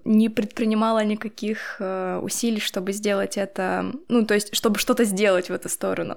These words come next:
Потом че-то думала, а, как-то помню, съездили на море с родителями, там, э, рисовали хной татуировки, и я подумала: "Так я же тоже могу". Ну, то есть, мне было там лет, наверное, <laughs> семь-восемь,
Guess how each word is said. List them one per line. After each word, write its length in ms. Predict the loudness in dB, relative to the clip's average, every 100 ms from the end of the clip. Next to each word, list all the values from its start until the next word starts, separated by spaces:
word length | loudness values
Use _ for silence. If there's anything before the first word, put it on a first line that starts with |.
| -4
Потом 1080 | -4 -2 0 2 4 2 0 -6 -10 -8 -6
че-то 260 | -6 -6 -4
думала, 480 | 0 2 2 2 2
а, 160 | 2
как-то 280 | 2 -2 -2
помню, 380 | 0 2 2 2
съездили 420 | 2 2 2 0
на 140 | 0 2
море 320 | 2 2 0
с 120 | -2
родителями, 720 | -2 -2 -2 -4 -4 -2 -4
там, 320 | -4 -4 -4 -6
э, 260 | -6 -4 -4
рисовали 480 | -4 -4 -2 -2 -2
хной 340 | -2 0 2
татуировки, 600 | 0 0 2 2 0 -4
и 40 |
я 100 | -4
подумала: 420 | -4 -6 -6 -6 -6
"Так 260 | -8 -6
я 100 | -6
же 120 | -6
тоже 400 | -4 2 2 4
могу". 480 | 2 2 -2 -4 -4
Ну, 100 | -2
то 100 | 2
есть, 160 | 2 4
мне 140 | 2
было 280 | 4 4 4
там 220 | 4 -2
лет, 240 | 0 0 0
наверное, 420 | 0 2 2 0
<laughs> 20 |
семь-восемь, 1120 | 0 0 2 2 4 2 2 2 0 -2 -4